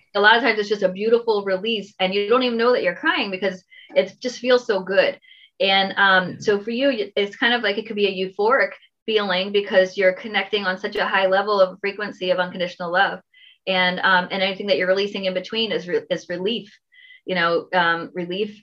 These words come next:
Speaker 1: and, um, and feeling that that's energy of whatever it was that was negative is gone.
Speaker 2: Yeah.
Speaker 1: And so
Speaker 2: Well, it's
Speaker 1: a lot
Speaker 2: made me a believer. I, I just want you to know that, uh, because I never meditated with the crystal before Hope. And now I meditate with her and it's a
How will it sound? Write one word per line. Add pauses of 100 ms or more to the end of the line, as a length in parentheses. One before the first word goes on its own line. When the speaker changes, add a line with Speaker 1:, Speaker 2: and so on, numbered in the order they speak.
Speaker 1:
and,
um, (100)
and
feeling
that
that's (180)
energy
of
whatever
it
was
that
was
negative
is
gone. (380)
Speaker 2:
Yeah.
Speaker 1:
And
so (160)
Speaker 2:
Well,
it's
Speaker 1:
a
lot
Speaker 2:
made
me
a
believer. (260)
I,
I
just
want
you
to
know
that,
uh,
because
I
never
meditated
with
the
crystal
before
Hope. (280)
And
now
I
meditate
with
her
and
it's
a